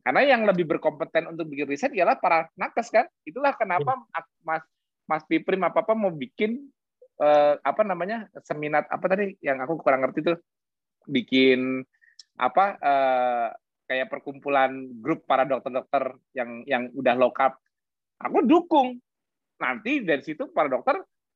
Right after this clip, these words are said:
Speaker 1: yang jalan riset, bikin jurnal-jurnal, itu aku mah dukung. Itu the big picture-nya nanti, Mas,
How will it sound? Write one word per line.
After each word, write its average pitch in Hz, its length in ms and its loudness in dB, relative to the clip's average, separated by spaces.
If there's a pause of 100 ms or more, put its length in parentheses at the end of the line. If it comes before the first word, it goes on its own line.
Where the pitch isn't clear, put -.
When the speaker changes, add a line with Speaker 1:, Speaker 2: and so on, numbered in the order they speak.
(360)
Speaker 1:
yang 160 240 0
jalan 147 240 0
riset, 208 320 -4 (400)
bikin 180 400 -6
jurnal-jurnal, 147 880 -4 (1400)
itu 247 480 -4
aku 208 320 -2
mah 285 160 2
dukung. 165 480 -2
Itu 170 160 -2
the 196 160 0
big 156 320 -6
picture-nya 208 480 -4
nanti, 180 240 -6
Mas, 156 240 -12